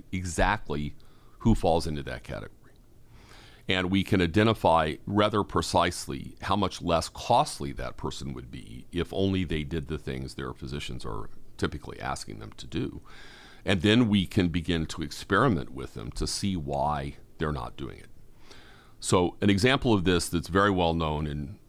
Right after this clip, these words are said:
the medical world is non-adherence to prescription medication. So let's imagine that you're hypertensive, you're given a drug to treat it, but you don't take it. Why would you not take it?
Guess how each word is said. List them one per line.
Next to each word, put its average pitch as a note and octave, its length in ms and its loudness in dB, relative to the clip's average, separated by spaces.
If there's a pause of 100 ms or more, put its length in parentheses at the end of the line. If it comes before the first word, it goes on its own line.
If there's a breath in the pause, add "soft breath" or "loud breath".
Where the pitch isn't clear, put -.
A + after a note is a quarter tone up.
the E2 80 -4
medical D2+ 360 -2
world C2+ 380 -6
is C2 320 -6 (160)
non-adherence D#2+ 880 0
to - 100 -10
prescription - 500 -8
medication. - 600 -8
So - 280 -12
let's E2+ 220 0
imagine D#2 480 0
that C#2 160 -6
you're C#2 320 -4
hypertensive, G#2+ 720 0 (480 loud breath)
you're C2+ 160 -6
given D2+ 400 -2
a B1+ 260 -6 (220)
drug E2 300 -2
to - 60 -14
treat A#2+ 280 2
it, A2 160 2 (160)
but F2 180 -4
you - 60 -6
don't D#2+ 240 -4
take - 240 -6
it. - 80 -16 (960 loud breath)
Why E2 220 -4
would F2 160 -2
you A2 80 4
not B2 200 2
take - 220 -4
it? - 60 -18